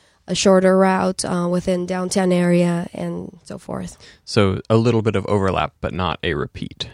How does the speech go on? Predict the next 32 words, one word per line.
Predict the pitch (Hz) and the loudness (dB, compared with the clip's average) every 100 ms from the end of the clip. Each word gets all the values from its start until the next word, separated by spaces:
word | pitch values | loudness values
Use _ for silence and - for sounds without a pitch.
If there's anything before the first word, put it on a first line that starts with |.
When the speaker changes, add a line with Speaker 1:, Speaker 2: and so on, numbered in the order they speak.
| - | -10
Speaker 2:
necessarily. | - - - - 233 | -8 -6 -2 0 0
Speaker 1:
Yeah, | 233 196 | 2 0
I | 185 | -2
think | 185 226 226 - - | -4 -2 -2 -4 -4
that's | 220 - | -2 2
a | 254 | 2
good | 240 226 | 2 2
observation. | 220 - 190 185 185 - 135 165 - | 2 0 -2 -2 -4 -6 -12 -12 -4
Speaker 2:
Okay. | 139 - - | 0 0 -4
Speaker 1:
I | 196 | -8
like | 185 - | -12 -12
that | 165 | -12
observation. | - - 156 - - - _ | -14 -12 -12 -12 -16 -20 _
Speaker 2:
Yeah, | 131 170 - | -2 0 2
well, | 127 139 | 2 4
it, | 123 - | 2 0
and | 131 123 | -2 -2
it's | - | 0
interesting | 139 - 123 107 | -2 -2 0 0
because | 101 104 95 - | 2 0 -2 -2
I, | 98 104 104 104 98 | -2 0 0 -2 -4
um, | - 95 90 90 - _ - | -2 -2 -2 -6 -12 _ -6
it, | 107 - - | -4 -4 -4
we | 113 107 | 0 2
record | 101 110 117 | 2 2 2
on | 160 | 2
Thursdays, | 104 85 - 87 107 - - | 0 -2 -2 -2 -2 -8 -8
and | 95 92 90 90 - | -6 -4 -6 -8 -6
T | 110 | -4
N | 95 | -2
R, | 92 92 92 - | -2 -4 -6 -6
like, | 92 | -6